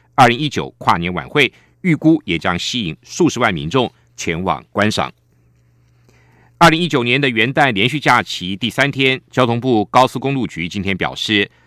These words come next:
今天下午开始出现了收假北返的最大车潮，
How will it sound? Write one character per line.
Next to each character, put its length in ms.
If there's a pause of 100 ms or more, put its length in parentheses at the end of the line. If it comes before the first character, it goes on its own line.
(200)
今 160
天 120
下 200
午 60
开 180
始 320 (140)
出 160
现 220
了 160
收 220
假 260
北 240
返 200
的 120
最 160
大 160
车 220
潮， 340